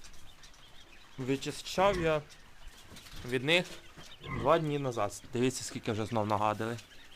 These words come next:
Я в шоці. Ну, з'їдаю я вже, як вам сказав, дуже багато. Ну і швидко ростуть. Я задоволений результатом, як вони ростуть. Ну, ще вони не виросли, але видно по ні-, по них, що хороші перепілки.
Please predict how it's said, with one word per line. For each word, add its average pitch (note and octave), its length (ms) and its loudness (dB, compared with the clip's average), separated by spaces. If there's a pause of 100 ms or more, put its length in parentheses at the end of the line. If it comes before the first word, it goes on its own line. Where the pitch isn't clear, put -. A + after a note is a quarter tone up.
(1600)
Я D3 260 4
в D#3 80 0
шоці. A#2+ 360 2
Ну, B2+ 220 -2
з'їдаю D3+ 480 4
я B2+ 140 4
вже, A#2 120 0
як A#2+ 260 0
вам B2 180 0
сказав, A#2+ 360 0
дуже A#2+ 260 2
багато. E3+ 540 0 (1600)
Ну F#3+ 140 4
і D#3+ 80 4
швидко C3 360 4
ростуть. D#3 440 0
Я A#2+ 280 6 (760)
задоволений A#2 680 4
результатом, B2 580 2
як A#2 160 0
вони A2+ 160 2
ростуть. A2+ 340 4
Ну, C#3 100 0
ще B2+ 140 4
вони A#2 260 4 (480)
не B2 200 2
виросли, E3 480 2
але A#2+ 200 2
видно A2+ 280 0
по - 140 -6
ні-, C3 220 -8 (200)
по A#2+ 100 0
них, E3 260 0
що A#2+ 180 2
хороші A#2 380 6
перепілки. E3+ 640 4